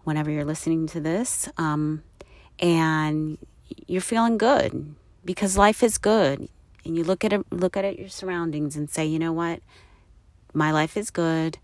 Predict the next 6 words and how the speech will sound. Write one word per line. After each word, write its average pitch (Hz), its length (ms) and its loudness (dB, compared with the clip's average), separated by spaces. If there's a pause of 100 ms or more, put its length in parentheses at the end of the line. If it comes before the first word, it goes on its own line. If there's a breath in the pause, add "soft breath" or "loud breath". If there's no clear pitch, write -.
(560 soft breath)
and 156 160 -2
today 160 380 4
is 170 160 4
good, 156 500 0 (340 soft breath)
and 147 200 -4
everything 156 680 -6